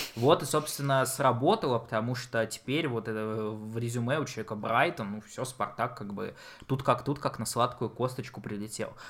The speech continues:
Я не знаю, честное слово, я много видел мнений, и девяносто девять процентов из них отрицательные абсолютно,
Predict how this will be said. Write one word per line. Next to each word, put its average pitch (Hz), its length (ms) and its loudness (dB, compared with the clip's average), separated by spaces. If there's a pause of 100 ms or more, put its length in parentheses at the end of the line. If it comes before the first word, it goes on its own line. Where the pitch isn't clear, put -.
Я 123 180 6
не 233 80 4
знаю, 190 320 4
честное 147 340 -4
слово, 110 340 2 (300)
я 156 720 8 (400)
много 151 400 6
видел 127 300 2
мнений, 139 580 0
и 113 320 -2
девяносто 127 400 -2
девять 131 260 2
процентов 113 380 -2
из 113 120 -4
них 123 120 -2
отрицательные 113 680 -2
абсолютно, 107 680 -2